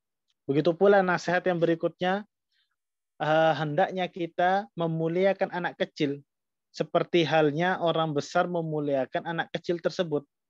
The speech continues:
Maka tatkala nanti anak kecil itu tumbuh besar, mereka akan melakukan hal yang sama seperti yang kita lakukan kepada mereka. Hmm.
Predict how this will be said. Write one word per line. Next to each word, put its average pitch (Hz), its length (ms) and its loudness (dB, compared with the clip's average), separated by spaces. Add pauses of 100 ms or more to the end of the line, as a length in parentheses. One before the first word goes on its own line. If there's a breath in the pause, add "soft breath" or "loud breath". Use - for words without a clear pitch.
(1600)
Maka 175 400 2
tatkala 220 480 2
nanti 202 320 -4
anak 170 400 -6
kecil 165 240 -2
itu 180 160 -6
tumbuh 151 320 -4
besar, 143 480 -2
mereka 156 400 -2
akan 165 400 -4
melakukan 151 640 -4
hal 147 240 -2
yang 147 160 -4
sama 165 560 -2
seperti - 560 -4
yang 143 80 -8
kita 147 240 0
lakukan 143 400 -4
kepada 135 480 -2
mereka. 120 480 -6 (1500)
Hmm. 123 240 -10